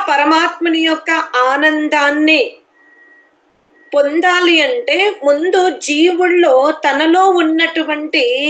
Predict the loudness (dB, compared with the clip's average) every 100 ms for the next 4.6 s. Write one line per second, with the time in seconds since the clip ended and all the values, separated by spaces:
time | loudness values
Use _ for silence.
0 | -6 -12 _ _ -4 -2 0 0 -2 -4
1 | -12 -4 -2 -2 -6 -16 -12 -4 -2 0
2 | 0 0 -2 -2 -2 -2 -2 0 0 0
3 | -2 -2 -2 0 2 0 0 0 2 0
4 | 0 -2 0 0 2 2